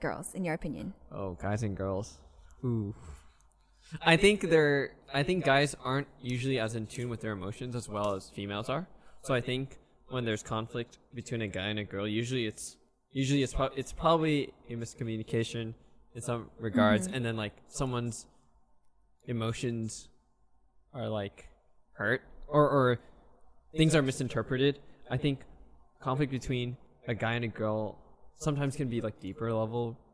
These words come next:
Speaker 2: things, but I'm trying to think of conflict that I have had with female. But I think most of it is, I think it's just, it's very subjective. I think it depends on the female, depends on the male.
Speaker 1: Definitely.
Speaker 2: Yeah, it's hard.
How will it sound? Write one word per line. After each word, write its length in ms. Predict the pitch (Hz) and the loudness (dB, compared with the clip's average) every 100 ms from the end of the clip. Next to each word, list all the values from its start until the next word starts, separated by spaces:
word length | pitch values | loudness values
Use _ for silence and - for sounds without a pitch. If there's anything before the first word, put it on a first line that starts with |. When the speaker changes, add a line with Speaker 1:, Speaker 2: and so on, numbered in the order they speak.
| - | -8
Speaker 2:
things, 380 | 117 120 123 - _ _ _ _ _ _ - | -4 -4 -6 -12 _ _ _ _ _ _ -6
but 280 | 104 98 - - - | -2 -2 -6 -10 -2
I'm 60 | |
trying 160 | 156 208 | 4 6
to 60 | |
think 180 | 156 151 | 6 4
of 100 | 135 | 2
conflict 480 | - 117 123 123 - - _ 190 | 0 0 0 -2 -4 -20 _ -4
that 80 | 110 | -2
I 80 | 113 | 0
have 360 | 104 107 107 - - _ _ - | 2 2 0 -4 -18 _ _ -8
had 140 | 113 | -4
with 120 | 110 | -6
female. 280 | - 107 107 - | -6 -6 -6 -8
But 100 | - | 0
I 80 | 165 | 4
think 240 | 165 220 185 | 4 2 -2
most 240 | 143 160 226 | -2 0 2
of 120 | 202 | 4
it 140 | 175 | 2
is, 380 | 139 131 120 - - - - - | 4 2 2 -6 -14 -20 -12 -2
I 100 | 160 | 2
think 160 | 196 | 4
it's 100 | 190 | 2
just, 140 | 143 151 | 2 0
it's 160 | 143 - | -2 -4
very 240 | - 143 | 2 4
subjective. 560 | 135 123 107 101 - 101 - - | 4 0 -2 -4 -4 -10 -12 -8
I 40 | |
think 160 | 120 113 | -4 -2
it 80 | 104 | -2
depends 300 | 107 107 104 | -2 -2 -2
on 80 | 101 | -2
the 60 | |
female, 460 | 95 107 104 101 101 - - | -2 0 0 0 -2 -8 -10
depends 260 | - 98 | -6 -4
on 80 | 95 | -6
the 60 | 85 | -8
male. 180 | 82 | -4
Speaker 1:
Definitely. 480 | 220 226 226 - 196 - - - - | -2 -2 -6 -10 -14 -16 -20 -20 -12
Speaker 2:
Yeah, 220 | 104 87 143 | -8 -8 -2
it's 120 | 151 | -2
hard. 320 | - 104 85 | 0 0 -2